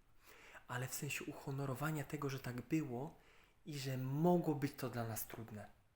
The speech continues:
Odpuszczamy sobie.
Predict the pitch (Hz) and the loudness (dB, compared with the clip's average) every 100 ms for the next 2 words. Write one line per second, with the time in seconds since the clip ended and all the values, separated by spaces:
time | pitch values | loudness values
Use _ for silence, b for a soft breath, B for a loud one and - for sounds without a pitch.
0 | _ - - - _ - - _ - - | _ -20 -20 -20 _ -20 -20 _ -20 -20
1 | _ - - - - - - - - - | _ -20 -20 -20 -20 -20 -20 -20 -20 -20
2 | _ _ _ _ - - - - - - | _ _ _ _ -20 -20 -18 -12 -10 -8
3 | 139 131 143 131 | -6 -6 -8 -8